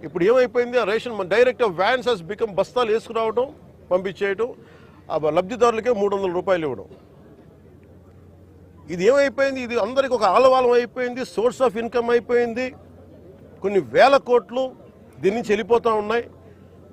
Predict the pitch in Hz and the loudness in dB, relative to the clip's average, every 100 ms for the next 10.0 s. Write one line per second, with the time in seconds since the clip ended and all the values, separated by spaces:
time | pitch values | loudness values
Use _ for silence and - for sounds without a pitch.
0 | - 151 254 262 262 269 214 233 262 254 | -2 4 4 4 4 4 4 2 0 -2
1 | 247 214 220 247 214 170 226 202 226 175 | 0 0 0 0 0 -2 -4 -2 -2 0
2 | 185 220 233 269 220 214 190 - - - | 4 4 4 2 0 -6 -6 -8 -10 -20
3 | - - - - - - - - - - | -20 -20 -20 -20 -20 -20 -20 -20 -20 -20
4 | - - - 143 208 240 202 185 233 269 | -20 -20 -12 -6 0 2 4 4 4 2
5 | 269 196 254 240 226 202 185 104 - - | 0 -6 0 2 2 0 -2 -6 -18 -20
6 | - - - - - - - - - - | -20 -20 -20 -20 -20 -20 -18 -20 -20 -20
7 | - - 107 170 180 262 254 175 190 175 | -20 -18 -4 -4 4 6 6 2 0 4
8 | 233 233 254 277 240 254 208 226 220 208 | 4 4 0 0 -2 -6 0 0 0 -2
9 | 226 262 247 233 226 226 190 196 165 | 0 0 2 -2 -2 -4 -2 -4 -6